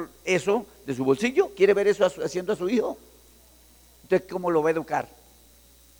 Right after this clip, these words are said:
La universidad no te lo va a educar, al contrario,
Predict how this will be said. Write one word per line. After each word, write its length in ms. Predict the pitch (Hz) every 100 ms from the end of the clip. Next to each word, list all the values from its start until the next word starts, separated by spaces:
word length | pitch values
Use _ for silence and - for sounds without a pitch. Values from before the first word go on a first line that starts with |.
| -
La 180 | 226 233
universidad 840 | 269 302 302 - 311 381 392 415
no 140 | 320
te 100 | 277
lo 120 | 254
va 60 | 240
a 20 |
educar, 600 | 247 - 262 247 180 - -
al 160 | 196
contrario, 600 | 233 214 262 254 320 147